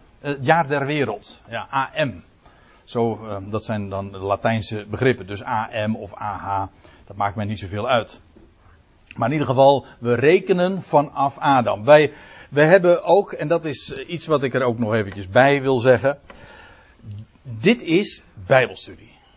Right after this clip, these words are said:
Tot dusver heb ik, eh, helemaal niet gesproken over seculiere data. Ik heb het ook nooit over voor Christus en na Christus gehad. Nooit.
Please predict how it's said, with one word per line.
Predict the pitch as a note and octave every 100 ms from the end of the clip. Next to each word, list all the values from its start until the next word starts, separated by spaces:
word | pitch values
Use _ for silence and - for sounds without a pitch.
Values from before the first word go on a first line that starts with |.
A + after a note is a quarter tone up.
| _ - - - - -
Tot | - D#3+ G#2+
dusver | G2 B3 - A3 G#3+ E3+
heb | F#3
ik, | F3 - - _ _
eh, | - - A#2
helemaal | G#2 B2 G#3 B3 G#3 G3
niet | C#3 C3 D3 G3 C#4
gesproken | - D#3+ - F3+ F3 F#3+ F#3+ G#3 A#3+ - - - - _
over | D3 C#3 C#3
seculiere | B2 E3 D3 C3 A#2+ C3+ C3
data. | A#2 A#2+ A#2+ A#2+ A#2
Ik | A#2
heb | A#2+
het | B2 C3+ C#3
ook | D#3 C#3
nooit | C#3+ D3
over | C3+ A#2 A2+
voor | - C#3 C#3 -
Christus | D3 A#2 - B2
en | B2
na | C3 C3
Christus | B2 C3+ B2 - A#2
gehad. | C3+ -
Nooit. | F3+ G3 G#3